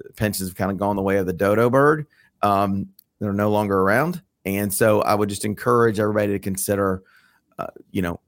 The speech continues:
try to stay within that four percent rule. And we'll play a, that chapter from my book, Annuity three sixty,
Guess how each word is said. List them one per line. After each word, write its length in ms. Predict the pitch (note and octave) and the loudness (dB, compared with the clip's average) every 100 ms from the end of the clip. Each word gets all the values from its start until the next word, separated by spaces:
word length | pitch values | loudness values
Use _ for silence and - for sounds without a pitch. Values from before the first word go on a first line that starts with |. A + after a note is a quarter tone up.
| - | -4
try 140 | A#2+ | -2
to 80 | A2+ | 0
stay 220 | - A2+ | 2 2
within 180 | G#2+ G#2+ | 2 0
that 220 | G2+ - | -2 -4
four 200 | - A2 | -2 -2
percent 400 | G#2 G2+ G#2+ G#2 - _ - | -2 -4 -4 -4 -10 _ -4
rule. 400 | G#2 G#2+ G#2+ - | 0 2 0 -2
And 240 | G2+ G2 G2 | -4 -2 0
we'll 120 | A2 | -2
play 300 | F#2 A2 G#2 | 0 2 2
a, 140 | F#2 - F#2+ - | 0 -4 -14 -6
that 200 | G2 F#2 | -4 -4
chapter 460 | - G2 F#2+ G2+ F2+ | -2 -2 -2 -4 -6
from 160 | F#2+ | -4
my 220 | F#2+ F#2 | -4 -4
book, 300 | F2 G2+ F#2 | -4 -4 -4
Annuity 260 | F#2+ F#2 F2+ | -4 -4 -4
three 160 | - F2+ | -6 -6
sixty, 520 | - F#2 - F#2 | -6 -6 -4 -6